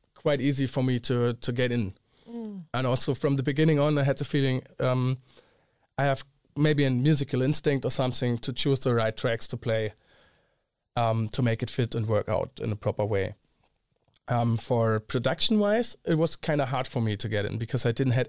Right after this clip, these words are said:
Speaker 1: any clue. I didn't know, like, a basic drum pattern back then. It was, like, completely from zero. So I'm not sure how much, like, natural I am for, for on the production side because it took me also, like, six, seven years to get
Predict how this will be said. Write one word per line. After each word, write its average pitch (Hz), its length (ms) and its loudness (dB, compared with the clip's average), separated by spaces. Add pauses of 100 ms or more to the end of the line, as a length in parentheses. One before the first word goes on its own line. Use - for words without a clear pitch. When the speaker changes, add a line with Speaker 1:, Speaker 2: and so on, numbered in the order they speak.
(140)
Speaker 1:
any 127 260 2
clue. 110 360 0
I 98 60 0
didn't 123 240 0
know, 117 120 2
like, 113 220 0
a 120 40 -2
basic 113 380 -2
drum 110 220 -2
pattern - 460 -4
back - 160 -6
then. - 220 -8 (180)
It 131 60 -10
was, - 320 -4
like, 123 180 -4
completely 135 520 0
from 120 280 0
zero. 113 460 -2 (580)
So 117 440 2 (1600)
I'm 147 120 0
not 202 160 4
sure 185 240 6
how 170 120 2
much, 156 320 4
like, 139 360 0
natural 139 580 2
I 139 80 0
am 131 260 0
for, 127 440 -2
for - 180 -16 (160)
on 131 160 0
the 120 120 0
production 139 720 -2 (140)
side 143 380 -2
because 135 240 -4
it 127 80 -4
took - 140 -6
me 143 100 0
also, 127 260 2
like, 117 160 0
six, - 260 -2
seven 131 260 0
years 123 260 2
to 143 100 -2
get 127 280 -2